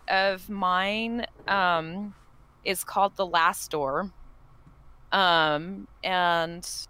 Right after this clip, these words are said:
actually Nalani from our, from Guild, from our, our admin team, uh, had shared that game with me,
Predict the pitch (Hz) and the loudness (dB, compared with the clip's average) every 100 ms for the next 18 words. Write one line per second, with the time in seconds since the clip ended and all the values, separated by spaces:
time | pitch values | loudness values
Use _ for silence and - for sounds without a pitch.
0 | - 214 - - 220 196 170 165 208 330 | 2 2 0 -4 -4 -2 0 4 4 4
1 | 190 123 220 - - - - - 220 180 | 2 -4 -8 -10 -20 -20 -20 -6 -2 2
2 | 143 156 156 151 - 175 170 165 160 165 | 2 2 0 -4 -8 -8 -4 -2 -2 -4
3 | - 165 156 156 160 - - 151 - 170 | -6 -4 -2 -2 -4 -8 -8 -4 0 0
4 | 202 180 170 160 147 156 - - - - | 0 -4 -6 -10 -10 -14 -18 -20 -18 -10
5 | - 175 156 - 214 - 233 330 302 170 | 0 2 2 0 -4 -2 0 0 2 0
6 | 165 165 156 - 165 156 170 | -2 -6 -6 -8 -8 -6 -6